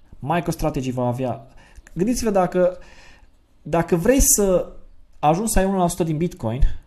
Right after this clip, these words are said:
cum are MicroStrategy, o companie mare ca Apple, care are o sută șaizeci de milioane, miliarde de dolari în, în, uh, și vrea să fie, să-și ia ambiția, „Bă, vreau să ajung și eu ca MicroStrategy, să am,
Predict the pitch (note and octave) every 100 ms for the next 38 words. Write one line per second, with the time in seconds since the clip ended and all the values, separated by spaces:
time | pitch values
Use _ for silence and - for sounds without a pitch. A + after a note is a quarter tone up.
0 | - - D#3 F3 F3 E3 - C#3+ B2 G#2+
1 | G#2+ A#2+ D#3 D3 D#3 E3+ D3+ B2+ A#2+ C#3
2 | C3+ A2 B2 B2+ C3+ D3+ D#3 C3+ B2+ C3
3 | C3 A#2+ - B2+ C#3+ B2+ A#2 A2 A#2 A#2+
4 | G#2+ G2+ F2 G#2+ G#2+ G2+ G2 - - _
5 | _ - _ - D3 G3 A3 G3+ F3 F3+
6 | D#3 D3+ D#3 E3+ D3+ E3+ D#3 E3+ E3+ F3
7 | E3+ E3 E3 D#3+ D3+ C#3+ C#3 A#2+ - B2
8 | A2 G2 G2+ G#2 B2+ B2+ A#2